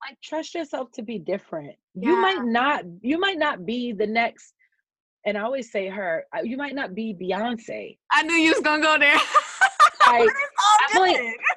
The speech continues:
Speaker 2: <laughs>
Speaker 1: I feel like everybody wants to be Beyonce, but it's like, you might not be Beyonce. You might be, like, somebody else. Like, and, and
Speaker 2: Yes.
Speaker 1: that's fine. And
Speaker 2: Right.
Speaker 1: I, like, like, should Ciara quit because she's not Beyonce?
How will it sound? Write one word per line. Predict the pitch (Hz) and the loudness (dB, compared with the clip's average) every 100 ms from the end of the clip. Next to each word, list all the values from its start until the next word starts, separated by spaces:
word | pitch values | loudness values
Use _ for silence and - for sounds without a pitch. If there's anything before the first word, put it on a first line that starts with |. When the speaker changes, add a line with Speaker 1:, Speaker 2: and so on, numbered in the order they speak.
| - 539 | 0 0
Speaker 2:
<laughs> | - | 2
Speaker 1:
I | |
feel | 302 | 2
like | 359 339 | 4 2
everybody | 254 320 330 311 | 4 2 2 -2
wants | 277 294 | -4 -12
to | - | -12
be | 277 | -14
Beyonce, | 226 226 233 269 240 | -12 -12 -12 -10 -10
but | 208 | -10
it's | 214 220 | -10 -8
like, | 208 175 | -8 -8
you | - 214 | -14 -18
might | 254 269 | -14 -12
not | 262 220 | -10 -10
be | 208 240 | -12 -12
Beyonce. | 226 208 202 - 151 160 | -6 -6 -6 -10 -12 -12
You | 226 | -8
might | 240 226 180 | -6 -6 -6
be, | 214 214 208 _ _ _ _ | -10 -10 -12 _ _ _ _
like, | 202 196 - _ _ | -4 -4 -6 _ _
somebody | _ - 277 285 269 - | _ -14 -10 -8 -10 -8
else. | 196 233 185 - _ | -6 -6 -6 -10 _
Like, | 175 160 - _ _ 330 254 | -6 -4 -6 _ _ -14 -12
and, | 220 | -4
and | 226 | -2
Speaker 2:
Yes. | 262 262 | -2 -4
Speaker 1:
that's | - - _ - | -12 -20 _ -6
fine. | 233 247 233 180 151 151 - 226 220 214 | -2 -2 -2 -4 -8 -14 -16 -12 -6 0
And | 214 | 0
Speaker 2:
Right. | - - | 0 -4
Speaker 1:
I, | |
like, | 247 262 | -2 -2
like, | 240 254 | 0 -2
should | - 294 - | -4 -8 -8
Ciara | - 226 208 247 269 | -6 -2 0 0 -4
quit | - 226 254 208 | -4 -4 -4 -8
because | 208 226 | -12 -12
she's | 233 202 | -12 -12
not | 202 214 185 | -10 -10 -10
Beyonce? | 190 190 220 226 247 254 | -10 -8 -10 -10 -8 -8